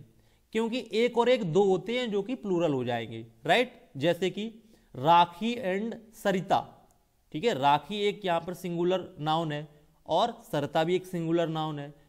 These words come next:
और and कंजंक्शन के माध्यम से देखिए यहाँ पर ये जोड़े गए हैं, ठीक है, राखी and सरिता and कंजंक्शन के माध्यम से जोड़े गए हैं।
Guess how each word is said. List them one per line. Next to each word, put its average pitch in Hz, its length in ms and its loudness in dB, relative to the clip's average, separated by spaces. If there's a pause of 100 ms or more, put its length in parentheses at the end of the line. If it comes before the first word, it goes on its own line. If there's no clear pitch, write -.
और - 260 -6
and 202 240 0
कंजंक्शन 175 540 -4
के 170 100 -2
माध्यम 151 380 0
से 160 100 -8
देखिए 151 280 -4
यहाँ 131 140 -2
पर 135 140 -8
ये 208 160 -2
जोड़े 131 380 -2
गए 120 160 -4
हैं, 117 200 -12
ठीक 175 160 -6
है, 202 80 0
राखी 139 400 0
and 175 180 -6
सरिता 208 400 -2 (340)
and 190 200 -2 (440)
कंजंक्शन 165 440 -6
के 180 60 -6
माध्यम 170 320 -6
से 202 100 -4
जोड़े 233 260 4
गए 226 140 0
हैं। 214 140 -10